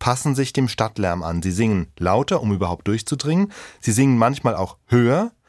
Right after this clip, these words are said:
Und was man auch in Langzeitstudien festgestellt hat,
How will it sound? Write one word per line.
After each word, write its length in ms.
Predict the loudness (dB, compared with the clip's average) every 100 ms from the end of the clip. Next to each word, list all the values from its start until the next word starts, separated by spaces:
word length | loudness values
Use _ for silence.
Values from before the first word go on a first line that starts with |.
| _ _ _
Und 380 | 2 2 2 -6 -2
was 440 | 0 0 -4 -2
man 180 | -2 -2
auch 260 | 0 0 0
in 340 | -2 -2 -2 -4
Langzeitstudien 880 | 0 0 0 -2 -2 -2 -4 -2 -2
festgestellt 760 | -2 -4 -4 -6 -2 -4 -2
hat, 160 | -4 -6